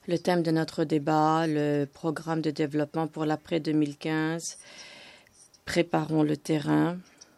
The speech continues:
met le développement au cœur même des activités des Nations unies, nous, euh, amenant à élaborer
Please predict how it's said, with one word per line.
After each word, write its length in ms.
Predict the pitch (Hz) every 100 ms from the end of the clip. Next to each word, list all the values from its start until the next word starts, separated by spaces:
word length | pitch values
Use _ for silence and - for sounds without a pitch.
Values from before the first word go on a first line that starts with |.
| _ _ - - - - - - - _ _ _ _ - _ - - _ _ _ _ _
met 260 | 196 185 190
le 140 | 185
développement 880 | 165 175 170 165 175 175 180 185 -
au 180 | 175 165
cœur 460 | 160 - 180 175 170
même 540 | 175 185 190 190 175
des 240 | 170 160
activités 580 | 170 - - 160 165 175
des 100 | 165
Nations 320 | 160 156 -
unies, 460 | 156 160 156 156 165
nous, 400 | 170 160 156 151 - - - -
euh, 280 | 160 156 147 147 - - _ _ - _ _ - 160
amenant 680 | 165 160 165 180 202 196 165
à 100 | 156
élaborer 1120 | 156 156 160 147 160 156 151 170 175 185 202